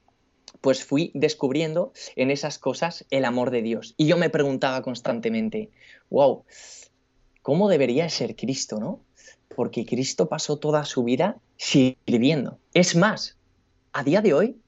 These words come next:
constantemente está sirviendo. Porque nosotros cuando vamos a hacer oración, la gran mayoría de veces no le damos gracias. Siempre estamos pidiéndole.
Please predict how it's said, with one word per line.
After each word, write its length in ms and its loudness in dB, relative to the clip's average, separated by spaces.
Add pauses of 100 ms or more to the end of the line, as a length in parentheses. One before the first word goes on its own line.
(100)
constantemente 800 2
está 260 -6
sirviendo. 540 -6 (300)
Porque 240 4
nosotros 460 0
cuando 220 2
vamos 300 4
a 40 -2
hacer 220 0
oración, 520 0 (180)
la 200 4
gran 220 2
mayoría 460 -2
de 100 -2
veces 520 -8 (200)
no 120 4
le 140 6
damos 360 -8
gracias. 600 -8 (180)
Siempre 360 0
estamos 460 -8
pidiéndole. 640 -8